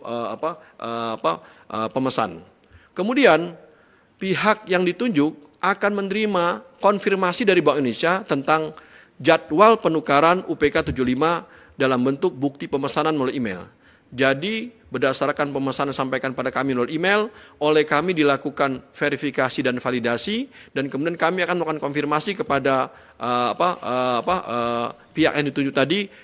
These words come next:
kapan, eh, apa, eh, kelompok tadi akan melakukan pengambilan uang penukaran tadi, penukaran,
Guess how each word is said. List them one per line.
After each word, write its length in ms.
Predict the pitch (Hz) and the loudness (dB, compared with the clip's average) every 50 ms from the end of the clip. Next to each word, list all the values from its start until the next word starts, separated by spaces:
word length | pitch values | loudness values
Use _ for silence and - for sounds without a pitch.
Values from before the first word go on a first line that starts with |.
| - _ - | -20 _ 0
kapan, 560 | - - 208 - 240 202 147 117 101 87 90 90 - _ _ _ - - _ | 2 4 6 8 8 6 6 4 0 -8 -12 -18 -20 _ _ _ -20 -20 _
eh, 260 | - 120 127 127 123 120 120 | -8 -6 -4 -2 -2 -2 -2
apa, 460 | 120 - 170 175 170 147 - - _ | -2 0 0 0 0 -2 -8 -14 _
eh, 120 | - 127 127 | -8 -6 -2
kelompok 340 | - 135 131 127 127 135 - | 0 0 0 0 0 -2 -2
tadi 480 | - 123 117 123 151 175 180 180 185 - - - _ _ | 0 -2 -2 0 -2 -2 -2 -4 -6 -10 -16 -20 _ _
akan 640 | - - 123 127 - - - 147 156 151 151 147 - - - | -4 -2 -2 -2 -2 0 2 4 4 4 0 -4 -10 -8 -4
melakukan 800 | 120 127 131 120 120 - 139 123 - 139 139 147 147 151 147 151 - _ - | -2 0 0 0 0 -2 -4 -4 0 0 0 0 0 -2 -10 -14 -14 _ -6
pengambilan 560 | 127 123 123 117 120 123 131 139 139 139 139 | -4 -2 -2 -2 0 2 4 4 4 4 2
uang 320 | - 127 127 123 120 113 117 | 0 -2 -2 -2 -2 -4 -6
penukaran 400 | 127 113 - 135 123 117 110 113 | -4 -2 0 2 2 2 0 0
tadi, 320 | 110 110 110 123 139 - | 0 -2 0 -2 -2 -4
penukaran, 640 | - 127 123 135 131 131 131 131 139 156 175 175 | -2 -2 -2 -2 0 2 2 4 4 2 2 -2